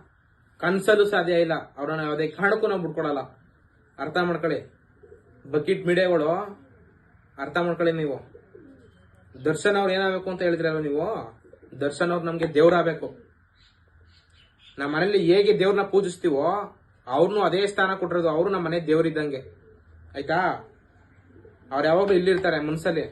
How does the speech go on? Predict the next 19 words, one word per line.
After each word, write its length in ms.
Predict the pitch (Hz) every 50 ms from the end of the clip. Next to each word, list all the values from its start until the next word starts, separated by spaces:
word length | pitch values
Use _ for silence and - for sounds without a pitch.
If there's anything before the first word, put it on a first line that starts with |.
| - - _
ಅವರು 200 | - 147 165 185
ನಮ್ಮ 160 | 190 180 156 156
ಮನೆ 140 | 156 170 175 165
ದೇವ್ರಿದ್ದಂಗೆ, 560 | 156 160 180 175 175 160 165 165 165 156 131 - - - _ _
ಅರ್ಥ 180 | 139 139 - 170
ಮಾಡ್ಕೊಳ್ಳಿ. 420 | 170 175 170 156 156 160 147 127 - - - - - - - - - _
ನಮ್ 140 | 139 139 143 143
ಬಾಸ್ 220 | 151 175 190 - 175
ಮಗು 240 | 170 165 165 185 185
ತರನೇ, 380 | 185 185 175 180 175 175 185 196 180 - - - - - - - - - - - - - - - - - - - -
ಯಾರು 280 | 147 151 139 151 165 160
ಏನೇ 260 | 160 165 180 202 220
ಮಾತಾಡ್ಲಿ 480 | 214 208 196 180 196 185 180 185 196 196 202 - - _ _ _ _ _ _ _ _ _ _ _ _ _ _ _ _ _ _ _ -
ನಾವಂತೂ 460 | - 131 143 160 180 190 190 190 - 202
ಬಿಡ್ಕೊಡಲ್ಲ. 460 | 175 156 151 - - 147 139 131 117 - - - - - _ _ _ _ _ _ _ _ - - _ - - - - - - - - - -
ಅವ್ರು 180 | 139 147 156 156
ಮಾಡಿರೋ 440 | 160 - 170 185 202 202 196 196 196 196 196 - - - _ _ _ _ - - - - - -
ಒಳ್ಳೆಯ 300 | 131 143 156 170 196 208 202
ಕಾರ್ಯಗಳು 520 | 202 190 175 180 190 190 180 180 175 147